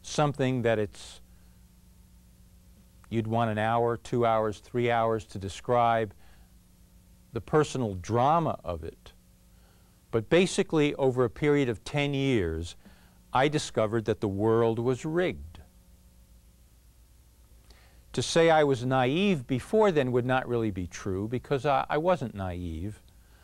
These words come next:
but I didn't understand the details. I began writing articles about the medical cartel, the pharmaceutical cartel,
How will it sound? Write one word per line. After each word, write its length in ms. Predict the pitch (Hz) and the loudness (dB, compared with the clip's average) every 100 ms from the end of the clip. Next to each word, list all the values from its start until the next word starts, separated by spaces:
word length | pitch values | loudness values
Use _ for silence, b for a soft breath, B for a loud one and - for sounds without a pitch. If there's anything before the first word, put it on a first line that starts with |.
| b b | b b
but 100 | 147 | 4
I 100 | 147 | 4
didn't 280 | 160 185 185 | 4 2 2
understand 580 | 170 147 - 151 139 127 | 2 0 2 2 2 0
the 60 | |
details. 840 | 104 131 135 - 87 67 - - - - _ - b b b b b | -4 -4 -4 -4 -6 -6 -12 -20 -20 -20 _ -20 b b b b b
I 80 | 180 | 0
began 320 | 196 190 175 | 2 4 4
writing 340 | 147 143 143 139 | 4 4 4 2
articles 440 | 135 135 127 107 | 2 2 0 0
about 260 | 104 113 101 | 2 2 0
the 60 | |
medical 480 | 95 107 127 - 90 | -2 2 2 0 -6
cartel, 720 | - - 87 82 - 85 73 - | -6 -4 -4 -4 -6 -6 -6 -12
the 80 | - | -12
pharmaceutical 840 | - 123 113 104 - 139 120 92 | -2 -2 -2 -4 -2 -2 -2 -6
cartel, 720 | - 98 87 - 98 87 - | -6 -6 -6 -8 -6 -6 -8